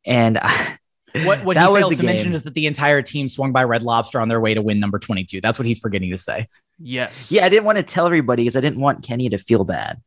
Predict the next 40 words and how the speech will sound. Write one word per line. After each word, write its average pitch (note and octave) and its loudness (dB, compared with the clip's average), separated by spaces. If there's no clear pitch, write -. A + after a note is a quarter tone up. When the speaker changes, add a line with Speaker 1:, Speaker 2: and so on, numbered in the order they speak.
Speaker 1:
You B2+ -2
know, D#3 0
Kenny G3 2
Speaker 3:
<laughs> - -2
Speaker 1:
always - 0
Speaker 3:
That's - -
Speaker 1:
gets, E3 0
Speaker 3:
what D#3 -4
I D3+ -4
do, D3 -8
Speaker 1:
gets G3 2
a F#3+ 2
Speaker 3:
man. E3 2
Speaker 1:
little F3+ 6
hurt F3+ 4
Speaker 3:
I'm - -14
Speaker 1:
whenever E3 2
he E3 2
Speaker 3:
sensitive. D3 -2
Speaker 1:
finds D3 4
out C#3 4
I've C3 0
met D3 4
an D#3 -2
athlete. D3 -2
Speaker 3:
I'm A#2+ -10
Speaker 1:
and A#2+ 0
Speaker 3:
sensitive. A#2 -4
Speaker 1:
this C3+ 4
is, C3 2
uh, A#2+ 6
Speaker 3:
<laughs> - -18
Speaker 1:
it's - -6
not F3+ 6
a F3 4
proud D#3+ 4
moment D#3 0
for G#2 -12
me, G2 -8
man. F#2+ -2